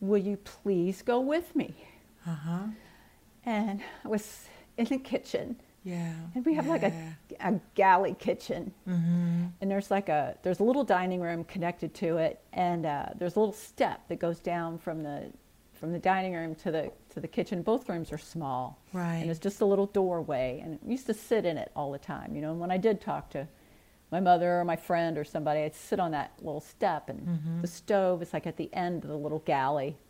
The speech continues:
Speaker 1: Refrigerator,
Speaker 2: Mm-hmm.
Speaker 1: stove on one side, sink and counters on the
Speaker 2: Right,
Speaker 1: other side, you know.
Speaker 2: right. Mm-hmm.
Speaker 1: And my mother was at the stove, and I told her, you know, that my,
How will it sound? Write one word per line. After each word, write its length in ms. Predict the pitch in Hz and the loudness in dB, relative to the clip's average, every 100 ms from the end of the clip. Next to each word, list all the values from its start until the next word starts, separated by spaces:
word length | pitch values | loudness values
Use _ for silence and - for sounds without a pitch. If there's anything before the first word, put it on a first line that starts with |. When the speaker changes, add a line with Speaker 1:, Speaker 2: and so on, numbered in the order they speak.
| - - - - - - | -20 -20 -20 -20 -20 -8
Speaker 1:
Refrigerator, 460 | 160 143 147 156 147 | -4 -2 0 0 -2
Speaker 2:
Mm-hmm. 80 | |
Speaker 1:
stove 460 | - 151 156 151 151 - | 0 4 4 4 0 -6
on 140 | - 139 | -6 -4
one 160 | 147 | -4
side, 380 | - 147 143 143 | 0 2 2 -2
sink 340 | - 170 165 | -2 -2 -2
and 180 | 147 151 | -4 -4
counters 440 | - 156 147 143 139 | -2 -2 -2 -4 -6
on 120 | 135 | -4
the 100 | 135 | 2
Speaker 2:
Right, 260 | 165 160 156 | 4 4 2
Speaker 1:
other 100 | - | -2
side, 60 | |
you 60 | 147 | -4
know. 60 | |
Speaker 2:
right. 300 | 147 147 147 139 - | -4 -4 -8 -12 -12
Mm-hmm. 280 | 147 131 156 151 - - - - | -8 -6 -6 -8 -12 -20 -20 -4
Speaker 1:
And 280 | 180 175 170 | 2 2 2
my 100 | 165 | 2
mother 320 | 175 185 196 | 2 4 4
was 160 | 185 185 | 2 0
at 160 | 175 | 0
the 140 | 180 175 | 0 -2
stove, 840 | - - 254 247 202 175 180 - - - _ - _ - - - - | -4 -6 -2 0 0 -2 -6 -8 -18 -20 _ -20 _ -20 -20 -16 -6
and 140 | 160 | -2
I 80 | 165 | -2
told 380 | - 240 269 233 | -2 -2 0 2
her, 360 | 156 151 190 - | 2 0 -6 -10
you 120 | 147 | -8
know, 240 | 139 147 156 | -6 -4 -2
that 200 | 156 - | -2 -2
my, 300 | 147 143 | -4 -4